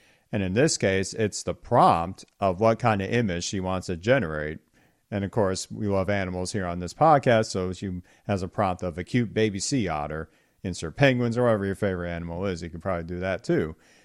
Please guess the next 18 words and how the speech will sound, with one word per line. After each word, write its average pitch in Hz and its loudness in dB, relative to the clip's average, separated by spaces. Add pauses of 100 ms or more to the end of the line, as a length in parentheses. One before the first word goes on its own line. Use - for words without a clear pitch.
(140)
But 101 2
that 143 8
has 120 4
to 120 -2
be 104 2
a 92 2
post 135 2
request. 78 -6
That's 110 2
not 135 4
through 131 4
the 104 0
U 104 2
R 98 2
L 92 2
itself. 71 -2 (160)
So 104 2
again, 95 2